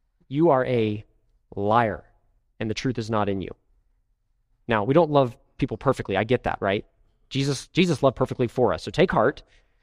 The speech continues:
But the point is, if I have no love for other Christians, for other people that, that have God as their father, how can I, I can say all day long that I love God, but it's empty. How can you say you love God who you have not seen if you can't love your brother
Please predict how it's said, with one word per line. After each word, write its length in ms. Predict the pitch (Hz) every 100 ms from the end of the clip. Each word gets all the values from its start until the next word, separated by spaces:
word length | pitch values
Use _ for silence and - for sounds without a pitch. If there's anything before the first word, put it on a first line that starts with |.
| _
But 100 | 123
the 80 | 117
point 320 | - 233 160
is, 340 | 123 113 113 - _ _ _
if 80 | -
I 80 | 208
have 160 | 196
no 200 | 139 180
love 460 | 226 151 175 - - -
for 160 | 127
other 120 | 151
Christians, 420 | 147 165 - - -
for 140 | 147
other 140 | 185
people 300 | 214 214 180
that, 180 | 139 135
that 160 | 147 135
have 220 | 165 131
God 240 | 160 202
as 80 | 160
their 160 | 143 165
father, 420 | - 156 87 - _ _ _ _ _ _ _ _ _
how 180 | - 220
can 180 | - 175
I, 160 | 165 -
I 200 | - 226
can 120 | 254
say 160 | 185 202
all 160 | 165 143
day 140 | 135
long 320 | 131 262 254
that 100 | 135
I 60 | 117
love 160 | 117
God, 200 | 120 123
but 120 | 131 220
it's 140 | -
empty. 440 | 147 359 - 92 - _ _ _ _ _ _ _
How 200 | - 208
can 200 | 277 247
you 360 | 196 196 175 147 _
say 200 | - 214
you 200 | 190 180
love 280 | 160 151 123
God 280 | 202 208 156
who 100 | 170
you 220 | 156 135
have 280 | 156 240 185
not 220 | 147 -
seen 360 | 143 120 120 - -
if 160 | 175 175
you 100 | 180
can't 280 | - 247 208
love 160 | 190
your 120 | 165
brother 400 | 139 208 196 143